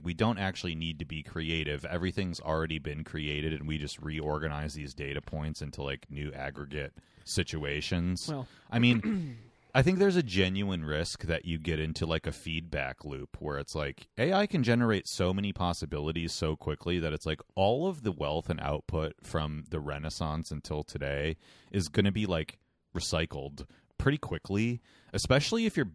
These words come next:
Speaker 1: dealing in, like, an even more limited framework, which is basically, like, make sure this doesn't look dated,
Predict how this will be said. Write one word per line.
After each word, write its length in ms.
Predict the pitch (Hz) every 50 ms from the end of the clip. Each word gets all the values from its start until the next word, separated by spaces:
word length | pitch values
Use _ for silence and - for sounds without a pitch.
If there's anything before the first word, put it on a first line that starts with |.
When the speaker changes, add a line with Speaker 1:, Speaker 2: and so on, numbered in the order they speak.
| - 90
Speaker 1:
dealing 320 | 87 87 87 90 98 101 95
in, 120 | 92 87 85
like, 160 | 85 82 - -
an 160 | - 85 85
even 280 | 87 87 90 87 85 76
more 220 | 73 73 78 80
limited 420 | 80 80 87 85 85 82 87 80 76
framework, 520 | - - 87 85 87 85 87 87 82 -
which 180 | 82 78 - -
is 100 | 76 69
basically, 520 | - 80 78 80 - - 85 - - 80 78
like, 380 | 76 76 73 71 - - - - _ _ _ _ _ -
make 220 | 82 85 87 -
sure 220 | - - 117 110 101
this 160 | 101 92 -
doesn't 320 | - 98 90 80 90 78
look 200 | 80 80 76 - -
dated, 520 | - 78 76 78 73 73 71 67 67 73